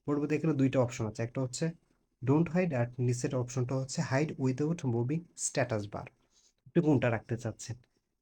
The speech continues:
এই যে আমার ফোন এই মুহূর্তে উপরের দিকে লক্ষ্য করে, উপরের দিকে নচের যে অংশটা, এটা কিন্তু অনেকটাই খালি,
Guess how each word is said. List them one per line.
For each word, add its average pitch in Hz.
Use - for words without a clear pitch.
এই 131
যে 123
আমার 135
ফোন 165
এই 139
মুহূর্তে 147
উপরের 147
দিকে 120
লক্ষ্য 113
করে, 107
উপরের 147
দিকে 143
নচের 127
যে 143
অংশটা, 131
এটা 131
কিন্তু 147
অনেকটাই 123
খালি, 120